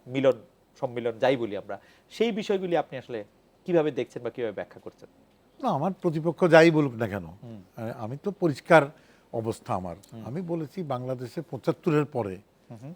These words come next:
Speaker 2: বঙ্গবন্ধুর হত্যার পরে যে রাজনৈতিক দুর্ঘটনা,
Speaker 1: হুম হুম।
Speaker 2: আহ, সামরিক শাসকরা জেনারেল জিয়ার নেতৃত্বে ঘটালো, সেটা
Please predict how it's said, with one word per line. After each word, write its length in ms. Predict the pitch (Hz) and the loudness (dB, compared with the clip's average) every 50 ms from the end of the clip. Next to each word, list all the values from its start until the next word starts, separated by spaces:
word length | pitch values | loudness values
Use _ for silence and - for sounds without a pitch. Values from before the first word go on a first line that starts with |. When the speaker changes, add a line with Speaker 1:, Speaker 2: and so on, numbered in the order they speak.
| - | -6
Speaker 2:
বঙ্গবন্ধুর 500 | 110 113 120 123 131 135 143 147 147 156 | -4 -4 -4 -4 -6 -4 -4 -2 -2 -2
হত্যার 400 | 117 110 123 120 _ - 139 131 | -2 -4 -6 -8 _ -6 -6 -6
পরে 260 | 127 139 143 143 147 135 | -4 -6 -4 -2 -2 -2
যে 180 | 120 135 135 | -2 -2 0
রাজনৈতিক 640 | 120 123 123 117 107 117 123 123 117 139 131 113 104 | 2 2 2 2 0 -4 -10 -8 -8 -8 -8 -8 -6
দুর্ঘটনা, 640 | 113 127 120 - 131 147 - 165 147 123 95 110 - _ _ - | -6 -6 -6 -6 -6 -4 -2 0 2 0 0 -2 -8 _ _ -20
Speaker 1:
হুম 100 | 120 113 | -18 -18
হুম। 120 | 117 117 113 - _ _ _ _ - | -18 -18 -20 -20 _ _ _ _ -4
Speaker 2:
আহ, 320 | 127 120 117 117 117 113 117 - - | 0 2 4 4 2 2 -2 -6 -6
সামরিক 340 | 127 117 120 123 127 117 - | -4 -4 -2 -4 -6 -6 -6
শাসকরা 500 | - 127 117 - - 127 - 143 147 139 | -6 -8 -6 -6 -8 -6 -2 0 0 0
জেনারেল 360 | 113 117 117 120 131 127 110 | 0 -2 -2 -2 -2 -2 -2
জিয়ার 260 | 98 110 123 131 127 | -2 2 2 4 4
নেতৃত্বে 600 | 131 131 127 - _ - 131 - _ - 139 135 | 2 0 -4 -6 _ -10 -12 -12 _ -2 -2 -2
ঘটালো, 560 | 107 95 107 120 - 156 147 123 98 90 90 - _ _ _ _ _ _ _ _ _ _ _ _ _ - - | -2 0 -2 2 4 4 4 2 0 -6 -10 -14 _ _ _ _ _ _ _ _ _ _ _ _ _ -12 -6
সেটা 440 | - 127 - - 143 139 135 135 147 | -6 -4 -2 2 2 4 4 2 0